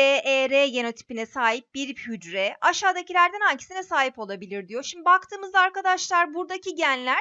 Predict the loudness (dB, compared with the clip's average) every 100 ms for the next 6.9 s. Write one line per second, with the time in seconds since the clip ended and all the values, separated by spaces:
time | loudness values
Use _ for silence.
0 | -2 0 4 4 2 -2 -2 -4 -16 _
1 | _ -20 _ 4 4 4 -4 -6 -10 _
2 | -2 4 4 4 2 2 2 0 -6 -6
3 | -4 -2 -4 -6 -4 -6 -10 _ 2 4
4 | 4 -2 -8 -8 -8 -8 -6 -6 -10 -10
5 | -8 -2 2 2 2 -10 -10 -12 -10 -8
6 | -10 -20 _ _ _ -6 -4 -4 -6